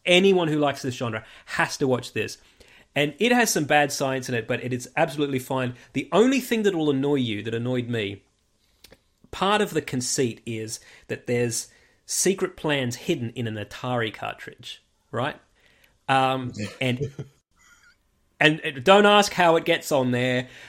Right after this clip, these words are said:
Speaker 1: Um,
Speaker 2: Yeah.
Speaker 1: he takes it to a hacker who opens up the cartridge, looks at this additional data <laughs> that's in the cartridge and goes, "Wow, a real professional put this data in there." So just leave this all aside.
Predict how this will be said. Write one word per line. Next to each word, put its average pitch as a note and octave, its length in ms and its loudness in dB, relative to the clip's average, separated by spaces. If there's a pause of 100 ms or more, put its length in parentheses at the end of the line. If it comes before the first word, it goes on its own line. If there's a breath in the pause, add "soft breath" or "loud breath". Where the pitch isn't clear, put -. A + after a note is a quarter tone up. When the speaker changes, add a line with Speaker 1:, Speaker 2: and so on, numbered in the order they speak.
(140 loud breath)
Speaker 1:
Um, C#3+ 260 10
Speaker 2:
Yeah. B2 220 6 (460)
Speaker 1:
he F#3+ 160 0
takes F#3+ 320 6
it A3 120 2
to E3+ 140 4
a D3 60 6
hacker D3+ 440 0 (220 soft breath)
who D#3 200 4
opens D#3 360 2
up D3 140 2
the C#3 60 -4
cartridge, C#3+ 540 0 (160 soft breath)
looks - 720 -2
at D3 200 0
this C3+ 280 -4
additional C3+ 560 -2
data A#2+ 560 0
<laughs> - 40 -16
that's F3 440 -4
in D3 180 0
the C#3 120 -2
cartridge C3+ 600 -4 (220 loud breath)
and C3+ 120 -2
goes, B2 220 -2
"Wow, A#2 360 0
a G#2 60 -4
real C#3 160 4
professional B2 580 -6
put C3+ 160 -6
this B2 140 -2
data A2+ 340 -2
in A#2 120 -4
there." A2 240 -8 (340 loud breath)
So C3 240 2
just B2 180 -4
leave D3 220 4
this G3+ 180 2
all G#3+ 140 6
aside. D3 540 4